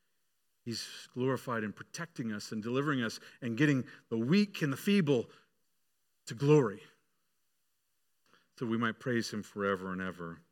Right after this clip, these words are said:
Beloved, do you have the confidence that you will receive these things? When you pray, you have confidence that you will receive these things, that God is hearing your prayers, and that you will receive what you've asked.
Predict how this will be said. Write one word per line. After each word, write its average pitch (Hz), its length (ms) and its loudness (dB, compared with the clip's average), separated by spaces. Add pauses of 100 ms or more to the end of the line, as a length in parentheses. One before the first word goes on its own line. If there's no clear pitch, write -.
(760)
Beloved, 104 240 -6
do 98 80 -10
you 107 60 -6
have 107 100 -10
the 95 60 -14
confidence 92 560 -14
that 98 100 -14
you 98 160 -8
will 95 180 -10
receive 90 540 -12
these 92 300 -10
things? 82 480 -20 (500)
When 101 160 -10
you 131 160 2
pray, 139 480 -2 (460)
you 101 100 -10
have 92 180 -12 (100)
confidence - 1000 0 (880)
that - 160 -14
you 131 80 -2
will 127 80 -2
receive 110 480 -4
these 101 240 -6
things, 92 320 -10
that 104 120 -12
God 110 160 -2
is 107 100 -6
hearing 226 320 2
your 165 160 4
prayers, 160 500 -2 (220)
and 123 80 -4
that 131 80 -4
you 147 100 -2
will 131 120 0
receive 147 760 2 (340)
what 131 300 -2
you've 110 240 -6 (100)
asked. 123 540 -12